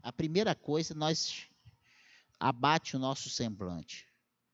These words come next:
Parece que as nossas forças são retiradas. A gente fica com os quatro pneus murchos. Porque no nosso coração e na nossa mente, nós só lembramos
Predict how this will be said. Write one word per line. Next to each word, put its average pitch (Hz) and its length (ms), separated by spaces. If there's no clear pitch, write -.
Parece 135 260
que - 60
as 127 160
nossas 131 360
forças - 800
são - 280
retiradas. 120 800
A - 20
gente - 220
fica - 240
com - 160
os - 160
quatro 156 400
pneus 131 500
murchos. 110 500
Porque 160 400
no 135 140
nosso 165 340
coração 127 760
e 120 100
na 120 120
nossa 127 320
mente, 127 520
nós 131 180
só - 180
lembramos 139 840